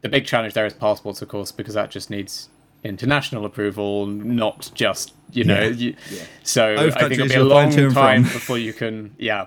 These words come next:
Speaker 1: for, for international flights, it'll be a while before you can do that, but I could totally see it's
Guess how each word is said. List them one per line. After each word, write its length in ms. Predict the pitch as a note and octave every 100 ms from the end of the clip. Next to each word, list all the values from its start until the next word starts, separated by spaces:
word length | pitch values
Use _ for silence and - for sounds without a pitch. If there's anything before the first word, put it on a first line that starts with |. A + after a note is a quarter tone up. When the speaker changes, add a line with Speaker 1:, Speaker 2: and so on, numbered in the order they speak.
| _
Speaker 1:
for, 240 | - C3
for 100 | D3
international 400 | D3+ C#3+ C3 C3
flights, 240 | B2 A2+ A#2
it'll 100 | A2
be 60 |
a 60 | G#2
while 200 | G#2 G2+
before 220 | G2 G#2+
you 100 | G2
can 120 | -
do 120 | G2 F#2+
that, 220 | F#2 -
but 140 | G2
I 80 | G#2
could 140 | G#2 -
totally 240 | A#2+ A2
see 180 | - G#2+
it's 220 | G#2 -